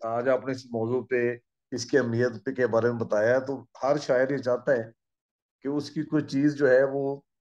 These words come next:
अ, सोशल मीडिया पे नजर आ जाए, क्योंकि जदीद दौर का तो माइक्रोफोन यही है ना, स्पीकर।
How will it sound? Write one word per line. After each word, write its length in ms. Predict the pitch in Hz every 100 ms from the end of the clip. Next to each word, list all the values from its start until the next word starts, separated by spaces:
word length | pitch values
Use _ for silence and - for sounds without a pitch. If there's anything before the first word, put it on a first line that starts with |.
| _ _ -
अ, 80 | 117
सोशल 420 | 113 147 139 156
मीडिया 300 | 147 143 147
पे 100 | 143
नजर 300 | 123 120 131
आ 160 | 120 117
जाए, 160 | 139
क्योंकि 720 | 147 143 123 143 139 139 190 - _ _ -
जदीद 320 | 113 107 131
दौर 260 | 123 127 120
का 180 | 127
तो 280 | 127 123 120 _ _ _ _
माइक्रोफोन 1300 | 110 120 120 131 127 120 113 110 - - - 123 127
यही 260 | 120 143 147
है 80 |
ना, 80 | 113
स्पीकर। 500 | 131 - 127 117 104